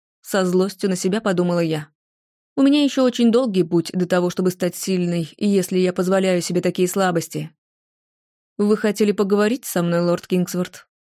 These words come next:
С холодностью в голосе, которая удивила даже меня, спросила я и тотчас почувствовала, что он смотрит на меня. Подняла глаза и убедилась. Смотрит. С удивлением, озадаченностью и лёгким интересом, чуть приподняв брови.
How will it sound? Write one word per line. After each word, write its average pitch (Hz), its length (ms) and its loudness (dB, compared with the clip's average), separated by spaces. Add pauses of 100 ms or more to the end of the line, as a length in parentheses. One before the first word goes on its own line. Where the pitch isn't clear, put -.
(300)
С - 100 -16
холодностью 185 580 0
в 190 40 -6
голосе, 254 380 0
которая 220 380 0
удивила 180 400 2
даже 180 260 0
меня, 208 240 2
спросила 226 440 -4
я 202 300 0
и 160 80 -2
тотчас 247 440 -8
почувствовала, 220 680 -4
что 214 160 -6
он 196 80 -2
смотрит 220 480 -4
на 170 80 -4
меня. 160 420 -4 (960)
Подняла 185 420 0
глаза 190 400 0
и 214 160 -4
убедилась. 190 840 -4 (140)
Смотрит. - 720 -6 (560)
С - 140 -10
удивлением, 185 680 0
озадаченностью 180 880 -2
и 175 40 2
лёгким 180 400 0
интересом, 190 520 -2
чуть 160 220 -10
приподняв 165 540 -4
брови. 175 440 -4